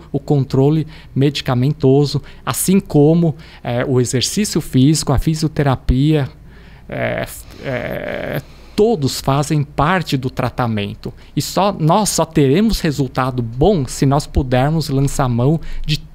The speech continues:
todas essas possibilidades. É o conjunto. E em relação à, à medicação, o que, que o mundo científico f-,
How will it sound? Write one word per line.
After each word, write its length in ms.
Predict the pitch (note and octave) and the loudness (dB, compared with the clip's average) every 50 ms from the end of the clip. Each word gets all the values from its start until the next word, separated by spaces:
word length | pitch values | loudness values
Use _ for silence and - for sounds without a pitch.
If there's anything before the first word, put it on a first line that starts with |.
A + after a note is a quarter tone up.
| - | -2
todas 460 | - G3+ G#3+ A3+ G#3+ G3 G3 F3+ - | 0 2 2 4 2 2 2 2 2
essas 360 | D3 C3+ D3 C#3+ - - - - | 2 0 0 0 -2 -4 -4 -6
possibilidades. 1300 | - - G#3 G#3 - - - - D#3 D#3+ E3+ D#3+ D#3 D3 A#2 G#2+ G#2 G#2 A2+ A#2+ A#2+ - C3 - - - - - - - | -4 -2 -2 -2 -2 -2 -6 -6 -4 -2 -2 -2 -2 -2 -2 -2 -4 -4 -4 -8 -8 -10 -12 -12 -12 -14 -18 -20 -14 -6
É 60 | - | -4
o 60 | B2+ | -4
conjunto. 840 | B2 - - - G3 G#3+ G3+ D#3+ A#2 C3 C#3 C3+ B2+ A#2+ - - A#2 - - - - - - - - A#2+ | -4 -4 -2 2 2 4 4 4 4 4 4 4 2 2 -2 -6 -10 -10 -12 -18 -20 -18 -18 -16 -14 -4
E 240 | - F3+ G#3 A3 - - - - - - | -2 0 0 0 -2 -6 -14 -18 -4 0
em 120 | - D3+ | 2 2
relação 520 | C3+ C#3+ C#3+ C#3 B2+ - - E3+ F3 F#3 E3+ | 2 2 2 0 -2 -2 -2 -2 -2 0 0
à, 340 | D3+ C3+ B2 A#2 A2+ A2 - | 0 0 0 0 -2 -4 -6
à 140 | - - - | -8 -8 -4
medicação, 880 | A2+ B2 C#3+ D#3 - - - - A#2+ - - - D3+ E3+ F3+ C#3+ A2 - - - - - - - - - | -2 0 0 0 -2 -4 -4 -4 -4 -4 -2 0 0 2 2 2 0 -2 -8 -16 -20 -20 -20 -20 -6 -6
o 80 | D3+ | -6
que, 240 | - - - B3 B3 B3+ - - - | -6 -2 -4 -4 -4 -4 -10 -16 -6
que 120 | - G3+ | -2 0
o 200 | F3 F3 F3 E3 D3+ | 0 2 2 4 4
mundo 400 | D3+ C#3+ E3 G#3 A#3 G3 G#3+ G3+ | 4 4 4 4 4 2 -2 -4
científico 760 | - - F#3 D#3+ C#3+ C3+ - - C#3+ D3 C#3+ - - - D#3 | -2 -2 0 0 0 -2 -2 -2 -2 -2 -2 -4 -6 -4 -4
f-, 220 | C#3 - - - | -4 -4 -8 -12